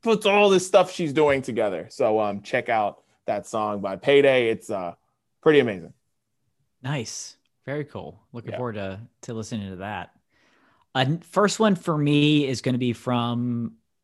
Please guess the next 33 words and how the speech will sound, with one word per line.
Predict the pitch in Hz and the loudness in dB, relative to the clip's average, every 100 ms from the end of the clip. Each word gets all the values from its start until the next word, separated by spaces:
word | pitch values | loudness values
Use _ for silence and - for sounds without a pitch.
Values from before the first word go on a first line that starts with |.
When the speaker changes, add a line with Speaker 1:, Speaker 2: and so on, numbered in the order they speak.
| _ _ _ - | _ _ _ 0
Speaker 2:
Meet | 139 143 139 | 4 4 4
Me | 135 | 2
at | 143 120 | 2 0
the | 120 101 | -2 -2
Altar, | 92 - 92 101 _ | -4 -6 -8 -10 _
uh, | 113 101 98 95 95 92 92 | -4 -2 0 0 0 -2 -2
new | 110 117 | -2 -2
Speaker 1:
Ah. | 104 | 0
Speaker 2:
song | 120 107 104 | 2 0 0
called | - 107 101 101 | -2 -2 0 -4
Feel | - 120 117 | -4 -2 0
a | 120 | 0
Thing. | 117 101 95 95 98 - - - - 117 | -2 -4 -4 -6 -12 -20 -20 -20 -12 0
Yeah, | 113 110 101 104 | 2 4 2 0
these | 131 151 143 - | 2 4 4 -2
badass | - 107 147 151 151 139 - | -8 0 2 4 4 4 2
chicks, | - 123 - - - 127 | 0 0 0 -6 -8 -6
uh, | 113 107 110 107 110 | -4 -2 -2 -4 -2
have | 117 113 | -2 2
been | 127 | 4
on | 123 123 123 | 6 4 2
the | 117 113 110 104 | 0 2 0 0
playlist | 131 123 117 107 | 2 2 0 2
a | |
few | 139 | 2
times | 180 156 147 | 4 4 2
before, | 135 131 139 131 120 120 - - - _ _ _ | 2 0 0 0 0 -2 -6 -12 -12 _ _ _
and | 139 127 127 123 120 120 - - | 0 4 4 4 2 -2 -10 -12
they | 120 139 | 2 4
really | 135 160 185 180 | 6 6 6 6
continue | 147 127 156 147 | 2 -2 0 0
to | 135 | -2
grow | 110 120 117 113 104 101 101 | -4 -2 0 0 0 -2 -6